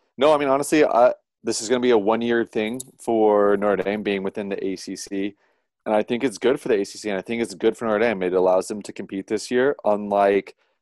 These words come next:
uconn, who's another independent school this year. They canceled their football season. But hopefully with Notre Dame joining the A C C, you'll kinda get some of those old school rivalries with Miami and Notre Dame, and hopefully we'll get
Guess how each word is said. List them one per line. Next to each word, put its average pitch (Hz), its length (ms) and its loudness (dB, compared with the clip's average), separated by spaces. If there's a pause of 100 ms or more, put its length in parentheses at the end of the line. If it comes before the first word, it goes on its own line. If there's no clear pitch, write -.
(140)
uconn, 131 440 -4
who's 110 160 -8
another 101 220 -4
independent 101 720 -8 (260)
school - 340 -4
this 104 240 -4
year. 113 200 0
They 98 280 0
canceled 101 680 -4
their 98 220 -2
football 101 400 -4
season. 113 540 -8 (440)
But 120 320 4
hopefully 143 600 0
with 117 300 -6
Notre 113 240 -2
Dame 107 420 -6 (160)
joining 107 220 -8
the - 120 -8
A 101 60 -4
C 104 140 -16
C, 113 240 -10
you'll 107 240 -2
kinda 104 280 -6
get 107 280 -4
some 107 180 -8
of 95 140 -8
those 104 460 -2 (240)
old 110 220 -4
school 120 280 -4
rivalries 104 760 -4
with 98 380 -4
Miami 98 440 -6
and 98 100 -12
Notre 98 160 -8
Dame, 107 420 -10
and 95 120 -12
hopefully 107 320 -6
we'll 101 160 -6
get 104 280 -6